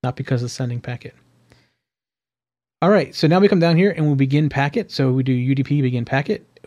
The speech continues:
We give it the address, which is the address of the N T P server.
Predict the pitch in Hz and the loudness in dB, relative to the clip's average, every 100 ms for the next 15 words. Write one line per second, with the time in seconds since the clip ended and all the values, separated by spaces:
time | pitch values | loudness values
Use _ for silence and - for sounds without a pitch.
0 | - 131 135 160 151 139 113 113 120 180 | -4 0 0 -2 -2 -2 -2 -2 -4 -4
1 | - - _ - 123 - 131 123 123 120 | -10 -16 _ -4 -2 0 0 0 -4 -4
2 | 117 117 117 _ _ _ _ 135 107 127 | -4 -4 -8 _ _ _ _ -8 -2 -2
3 | 139 - 139 120 117 113 113 120 127 - | -2 -4 -4 -2 -4 -6 -6 -6 -4 -2
4 | 135 175 202 | -2 -4 -6